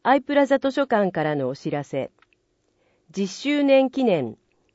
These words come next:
読書通帳特別販売。開催日、十月二十日日曜日。時間、十時から十七時。価格、一冊二百八十円。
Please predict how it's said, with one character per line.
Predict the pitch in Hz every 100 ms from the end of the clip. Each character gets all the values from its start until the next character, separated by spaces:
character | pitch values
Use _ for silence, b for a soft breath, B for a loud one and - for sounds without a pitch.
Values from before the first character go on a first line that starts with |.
| -
読 | 196 196
書 | 277 285
通 | 294 285
帳 | 226 170 139 127 -
特 | 185 185
別 | 240 254 254
販 | 233 233 202
売。 | 135 113 - _ _ _ _ _ _ _ _ _ _ _ _ _ _ _ _
開 | - 269 285
催 | 277 277 247
日、 | 151 127 - _
十 | - 269 269
月 | 269 262
二 | 220 220
十 | -
日 | - 196 - _
日 | 208 214 254
曜 | 254 233
日。 | 135 131 - _ _ _ _ _ _ _ _ _ _
時 | 196
間、 | 208 226 220 208 - _ _
十 | 214 294
時 | 254 226
か | 165
ら | 143
十 | 139 214 226
七 | 220 - 214
時。 | 143 135 - _ _ _ _ _ _ _ _ _
価 | _ 214
格、 | 240 247 - 226 175 _ _ _
一 | 208
冊 | 196 262 262 262
二 | 240
百 | 262 262 262
八 | 247 226 240
十 | 233 247 180
円。 | 127 107